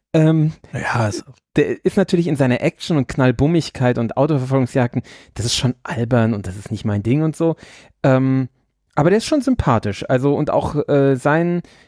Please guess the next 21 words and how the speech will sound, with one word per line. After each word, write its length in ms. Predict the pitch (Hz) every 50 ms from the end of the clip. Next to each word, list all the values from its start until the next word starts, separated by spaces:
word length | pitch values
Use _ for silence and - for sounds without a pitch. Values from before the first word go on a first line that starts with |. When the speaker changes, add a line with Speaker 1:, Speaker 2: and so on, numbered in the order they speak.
| _ -
Speaker 1:
Gequatsche, 480 | 147 - - - 160 - - - 214 143
er 100 | 117 -
quatscht 300 | - - 151 - - -
sich 160 | - 160 -
ja 80 | 147
gerne 380 | 127 131 131 135 143 151 151 143
so, 360 | 131 135 139 139 135 135 - - - _ - 285
äh, 80 | 165
mit, 680 | 131 131 131 123 - - - - - - - - - - -
äh, 360 | 110 101 104 123 117 113 - - _ _ _ _ _ _ _ _ _ _ _ -
irgendwie 340 | 143 131 127 120 120 123
mit, 240 | 127 123 120 - -
mit 160 | 127 123 -
komischen 340 | - - 147 143 135 123 131
Lügengeschichten 600 | 131 143 147 156 143 - - 151 143 - - 139 113
aus 140 | 127 -
irgendwelchen 400 | - 151 139 135 135 131 123 123
brenzlichen 360 | - - 131 139 - - 139 120
Situationen 540 | - - - 127 - - - 175 180 143 117
raus. 380 | 104 107 117 160 196 - - - - - - - - - - _ _ - 156
Ähm, 400 | 147 147 147 147 147 147 147